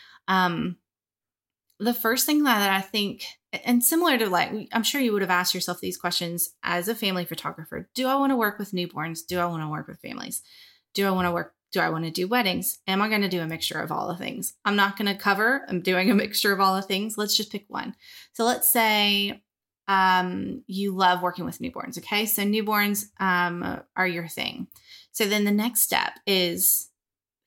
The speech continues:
think in your mind, like, if I was to make the perfect film of a newborn session,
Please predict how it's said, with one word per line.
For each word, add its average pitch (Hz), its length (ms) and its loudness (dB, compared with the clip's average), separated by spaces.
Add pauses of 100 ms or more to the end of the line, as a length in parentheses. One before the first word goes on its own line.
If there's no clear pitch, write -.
(340)
think 262 360 0 (120)
in 220 240 -2
your 220 220 -2
mind, 190 800 -2
like, 185 240 -2 (100)
if 202 160 -6
I 196 240 4
was 254 260 0
to - 140 0
make 220 540 0
the - 60 -18
perfect - 680 -6
film 165 480 -2
of 175 160 -6
a 175 60 -4
newborn 175 440 -6
session, - 460 -4